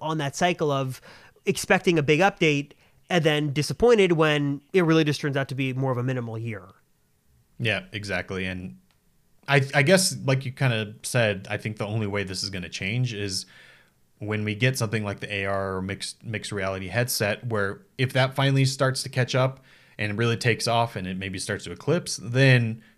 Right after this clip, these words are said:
Speaker 2: we ki-, we kinda saw this with the iPad once, you know, a few years in, now they don't,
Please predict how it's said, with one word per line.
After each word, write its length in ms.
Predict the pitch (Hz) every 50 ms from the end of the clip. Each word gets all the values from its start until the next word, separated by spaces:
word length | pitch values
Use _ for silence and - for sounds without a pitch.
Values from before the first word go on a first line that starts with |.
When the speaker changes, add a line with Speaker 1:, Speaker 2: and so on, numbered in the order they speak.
| _ _
Speaker 2:
we 140 | - 135 131
ki-, 180 | 131 147 147 127
we 140 | 127 123 120
kinda 180 | 139 127 117
saw 140 | - 131 117
this 120 | 117 107
with 100 | - 107
the 80 | 110 113
iPad 500 | 135 139 139 135 127 123 117 110 107 110
once, 540 | 110 117 120 117 - - - - - - - _ _ _ _ _ _ _ _ -
you 140 | - 143 127
know, 80 | 113
a 60 | 117 117
few 200 | - - 139 127
years 280 | 120 120 120 117 110
in, 340 | 131 131 123 113 107 107 104
now 180 | 101 107 110 107
they 120 | 107 104
don't, 260 | 101 107 107 107 -